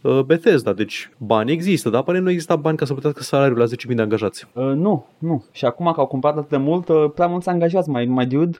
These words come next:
Speaker 2: trebuie dați afară câțiva.
Speaker 1: Da, e evident, e din, din cauza recesiunii, se întâmplă chestiile astea. Înainte să trecem mai departe, că mai avem chestii despre,
Speaker 2: Da.
Speaker 1: uh,
Speaker 2: Da,
Speaker 1: Microsoft,
Speaker 2: avem o grămadă de
Speaker 1: uh,
Speaker 2: chestii,
Speaker 1: vreau
Speaker 2: da.
Speaker 1: să menționez că și Google a concediat doisprezece mii de angajați, uh, săptămâna trecută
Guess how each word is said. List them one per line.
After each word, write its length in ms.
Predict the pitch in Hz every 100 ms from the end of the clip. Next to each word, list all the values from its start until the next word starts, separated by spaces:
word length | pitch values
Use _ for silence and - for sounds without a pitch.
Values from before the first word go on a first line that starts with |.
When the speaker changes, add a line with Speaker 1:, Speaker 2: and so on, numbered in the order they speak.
| _
Speaker 2:
trebuie 300 | 147 160 165
dați 200 | 165 165
afară 320 | 160 175 131
câțiva. 440 | 120 113 104 101 _
Speaker 1:
Da, 160 | 135 156
e 140 | 151
evident, 380 | 139 123 107 98
e 200 | 117 117
din, 540 | 107 110 107 107 101 107 113
din 200 | 113 113
cauza 320 | 104 120 110
recesiunii, 640 | 101 - 107 - 123 143 160
se 120 | -
întâmplă 240 | 107 101 104
chestiile 400 | 113 - 101 104
astea. 460 | 135 - 139 139 117
Înainte 340 | 113 117 110
să 140 | -
trecem 300 | 107 101 -
mai 480 | 107 101 101 104 104
departe, 680 | 98 98 - 107 104 - 107
că 100 | 120
mai 160 | 98 90
avem 220 | 101 117
chestii 320 | - 98 -
despre, 720 | 95 92 98 92 92 92 95
Speaker 2:
Da. 60 | 123
Speaker 1:
uh, 160 | 98 92
Speaker 2:
Da, 80 | 85
Speaker 1:
Microsoft, 420 | 95 120 87 85
Speaker 2:
avem 140 | 95 92
o 40 |
grămadă 320 | 87 85 113 90
de 100 | 82
Speaker 1:
uh, 0 |
Speaker 2:
chestii, 240 | 117 117
Speaker 1:
vreau 180 | 123 147
Speaker 2:
da. 60 | 156
Speaker 1:
să 180 | 151
menționez 500 | 131 127 127 135 131
că 220 | - 131 120
și 260 | - 123
Google 400 | 113 104 101 98
a 60 | 107
concediat 560 | - 98 104 95 98
doisprezece 560 | 104 101 92 104 95 -
mii 140 | 98
de 80 | 92
angajați, 720 | 92 92 92 101 95 - -
uh, 460 | 110 98 98 101 117
săptămâna 340 | 107 104 110 101
trecută 600 | - - 196 - 175